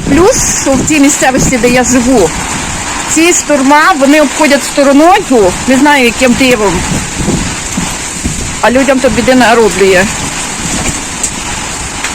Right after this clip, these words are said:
Ну, за двадцять років тут не було ні одного такого, е, катаклізму, як ото по людях.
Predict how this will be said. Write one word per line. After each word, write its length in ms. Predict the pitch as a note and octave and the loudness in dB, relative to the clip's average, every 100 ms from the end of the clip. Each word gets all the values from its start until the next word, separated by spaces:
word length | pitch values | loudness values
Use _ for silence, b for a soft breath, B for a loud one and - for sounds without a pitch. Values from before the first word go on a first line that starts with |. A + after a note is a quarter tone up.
| - - - - - - - - - | -8 -8 -8 -8 -8 -8 -8 -10 -2
Ну, 100 | C4 | 0
за 80 | C4 | 2
двадцять 340 | C4+ D4+ C#4+ C4 | 2 2 0 0
років 260 | E4 C#4+ | 2 0
тут 140 | - C4 | 2 2
не 80 | |
було 240 | C#4 C#4 C#4 | 4 4 4
ні 120 | C#4 | 4
одного 340 | B3+ A#3+ A#3+ | 2 2 2
такого, 440 | A#3 A#3 A#3 A3+ A3+ - - - - - | 0 2 2 2 0 -2 -6 -6 -6 -2
е, 260 | G#3+ G3+ F3+ | 0 2 0
катаклізму, 580 | B3 C4 B3+ B3 G#3 G3+ F#3 F#3+ - - - - | 0 0 2 2 2 0 2 0 -2 -4 -4 -2
як 160 | A#3+ | 0
ото 160 | - - | 2 0
по 140 | - | 0
людях. 300 | A3 G#3 F#3+ | 0 2 2